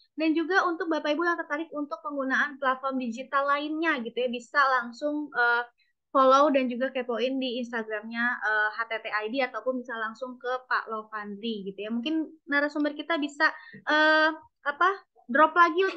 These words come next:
ya sosial medianya agar nanti Bapak Ibu dapat bertanya langsung. Oke,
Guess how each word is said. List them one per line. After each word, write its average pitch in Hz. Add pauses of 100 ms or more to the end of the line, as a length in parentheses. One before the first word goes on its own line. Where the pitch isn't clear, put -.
(160)
ya 392
sosial 339
medianya 320 (160)
agar 311
nanti 285
Bapak 262
Ibu 254
dapat 247
bertanya 214
langsung. - (400)
Oke, 370